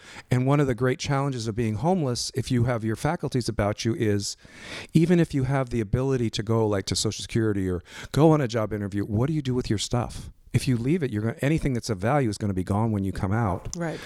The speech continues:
Speaker 1: So it really prevents people from doing a lot of the things, just holding on to their, especially women. You know, women are incredibly high risk.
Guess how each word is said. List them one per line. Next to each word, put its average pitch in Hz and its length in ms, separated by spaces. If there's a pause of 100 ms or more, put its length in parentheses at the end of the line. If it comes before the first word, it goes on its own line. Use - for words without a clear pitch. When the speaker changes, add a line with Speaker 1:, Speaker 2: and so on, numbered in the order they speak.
(120)
Speaker 1:
So 131 220
it 110 120
really 139 260
prevents 123 500
people 113 260
from 104 220
doing 107 260
a 104 60
lot 98 180
of 101 80
the 104 100
things, 98 580
just - 200
holding 120 320
on 107 140
to 113 100
their, 110 160
especially 160 500
women. 104 380 (480)
You 117 80
know, 110 80
women 139 280
are 104 120
incredibly 107 680
high 92 180
risk. 92 400